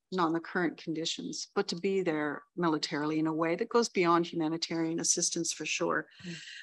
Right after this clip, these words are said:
Speaker 1: But in order for that to be effective, we have to have a more continuous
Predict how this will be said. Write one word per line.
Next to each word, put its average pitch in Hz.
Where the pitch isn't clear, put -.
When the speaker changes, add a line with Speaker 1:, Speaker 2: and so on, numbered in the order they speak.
Speaker 1:
But 214
in 214
order 226
for 220
that 185
to 190
be 170
effective, 175
we 180
have 185
to 190
have 170
a 165
more 165
continuous 196